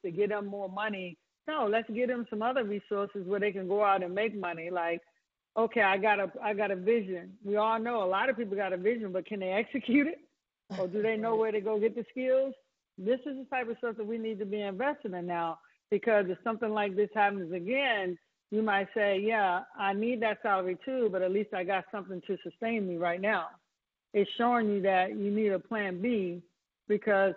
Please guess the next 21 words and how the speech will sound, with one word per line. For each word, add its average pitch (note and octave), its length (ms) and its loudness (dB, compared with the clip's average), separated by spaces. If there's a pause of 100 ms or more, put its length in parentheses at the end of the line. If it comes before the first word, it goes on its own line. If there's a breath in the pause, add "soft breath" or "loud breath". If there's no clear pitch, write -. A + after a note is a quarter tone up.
something G#3+ 280 -2
like F#3+ 240 0
this G#3+ 200 2
could F#3+ 140 -2
happen F#3+ 300 0
again A3 280 0
in F3+ 100 -4
the D#3 80 -8
future. E3+ 460 -10 (640)
So, F#3+ 580 2
you A3 140 -2
know, F#3 120 0 (280)
I, F3+ 60 -4
I - 20 -4
went G#3 220 0
off G#3+ 200 4
a G#3 40 -2
little F#3 180 2
bit, F3+ 280 2
but F3 340 -4 (200)
yeah, G#3 280 2